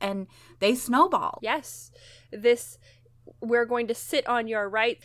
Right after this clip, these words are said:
Speaker 2: then people start to get really, really resentful. And instead of focusing on what they should focus on, they focus on the other person. Instead of looking hor-, vertically, instead
Speaker 1: Right.
Speaker 2: of looking at God, they start looking horizontally at,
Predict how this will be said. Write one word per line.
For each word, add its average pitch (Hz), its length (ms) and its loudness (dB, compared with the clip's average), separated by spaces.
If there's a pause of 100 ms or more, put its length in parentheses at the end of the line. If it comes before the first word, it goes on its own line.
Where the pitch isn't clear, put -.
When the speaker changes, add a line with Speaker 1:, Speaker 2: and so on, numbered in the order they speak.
(120)
Speaker 2:
then 233 240 0
people 330 320 -8
start 214 300 -2
to 247 100 -14
get 208 380 -6
really, 220 340 -8
really 208 320 -8
resentful. 208 680 -6
And 220 160 -6
instead 220 440 -4
of 208 420 -2
focusing 233 580 -4
on 208 120 -8
what 190 160 -6
they 196 100 -4
should - 260 -10
focus 190 400 -10
on, 175 320 -8 (460)
they 190 280 -6 (100)
focus 202 340 -6
on 202 100 -6
the 196 120 -8
other 214 180 -4
person. - 480 -10
Instead 208 300 -2
of 240 100 -2
looking 240 400 -2 (180)
hor-, 220 440 0
vertically, 220 680 0
instead 226 240 -4
Speaker 1:
Right. 233 140 -2
Speaker 2:
of 180 40 -10
looking 233 340 -4
at - 180 -12
God, 175 500 -2
they 190 160 -8
start - 360 -4
looking 185 320 -8
horizontally 185 760 -8
at, 139 120 -10